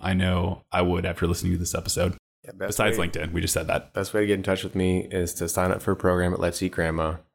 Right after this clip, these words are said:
Speaker 1: <laughs>
Speaker 2: and to connect with Chris on LinkedIn.
Speaker 1: Thank you
Speaker 2: No.
Speaker 1: for that. You know, we're,
Speaker 2: <laughs>
Speaker 1: we are, we are partners. We should tell people that. It's like,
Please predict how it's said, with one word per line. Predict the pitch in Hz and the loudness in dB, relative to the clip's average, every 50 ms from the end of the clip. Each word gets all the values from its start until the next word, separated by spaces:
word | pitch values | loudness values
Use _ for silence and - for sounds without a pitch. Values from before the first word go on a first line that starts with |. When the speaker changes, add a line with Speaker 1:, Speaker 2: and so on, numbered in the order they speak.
| _ _ _ | _ _ _
Speaker 1:
<laughs> | _ _ _ _ _ - - - | _ _ _ _ _ -4 0 4
Speaker 2:
and | 131 131 92 87 87 85 85 82 82 - - | 4 4 4 2 -4 -6 -4 -4 -4 -4 -2
to | - 85 80 78 | 0 0 0 0
connect | - - 90 87 87 85 - | 0 0 2 2 2 0 0
with | 95 90 85 - - - - _ _ | 0 0 0 -2 -4 -10 -10 _ _
Chris | - 90 87 - | -2 -2 0 0
on | 87 82 | 0 0
LinkedIn. | 82 80 78 - - - - - _ _ _ _ _ _ _ _ _ _ - | 0 -2 -2 -4 -6 -10 -10 -14 _ _ _ _ _ _ _ _ _ _ -2
Speaker 1:
Thank | - 233 294 339 - | 2 2 2 2 0
you | 123 98 | -2 -2
Speaker 2:
No. | 95 95 | 0 0
Speaker 1:
for | 92 87 | 0 0
that. | 87 82 87 120 120 | 2 2 0 2 2
You | - | 2
know, | 120 139 151 | 0 2 2
we're, | 156 180 208 220 170 131 - - 147 131 - | 2 2 2 2 -2 -6 -4 -6 -6 -6 -6
Speaker 2:
<laughs> | - 147 135 - | -8 -10 -4 0
Speaker 1:
we | 135 190 | 2 2
are, | 240 269 - - - 156 | 2 2 0 -6 -4 0
we | 143 160 | 2 2
are | 208 233 | 2 2
partners. | - - - 147 143 123 104 92 85 82 76 | 0 0 0 2 2 4 2 0 0 0 -2
We | - 196 | -2 0
should | - 151 127 | 0 -2 0
tell | - 107 98 | 0 0 0
people | 92 101 92 - 90 87 | 0 0 0 0 2 2
that. | 87 82 82 82 - - - | 2 2 2 0 -4 -8 -8
It's | 107 - | -2 2
like, | - 92 87 | 2 2 2